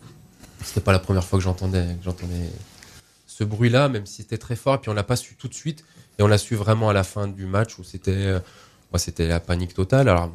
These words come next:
je me rappelle, en plus, j'avais ma femme qui avait fait le déplacement avec mon fils à l'époque, qui avait cinq ans.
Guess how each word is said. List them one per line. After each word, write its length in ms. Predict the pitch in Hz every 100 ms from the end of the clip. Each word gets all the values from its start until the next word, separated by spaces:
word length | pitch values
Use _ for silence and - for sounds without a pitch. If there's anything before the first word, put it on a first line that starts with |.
| 90
je 80 |
me 60 | 90
rappelle, 280 | 92 110 127
en 40 |
plus, 140 | 98 113
j'avais 160 | 104
ma 140 | 92 92
femme 200 | - 101
qui 100 | 98
avait 60 |
fait 120 | 92 95
le 80 |
déplacement 400 | 95 90 92 -
avec 180 | 101 92
mon 140 | 98 95
fils 320 | - 113 -
à 40 |
l'époque, 300 | 92 90 98
qui 80 | -
avait 80 | 87
cinq 320 | 85 98 92
ans. 160 | 135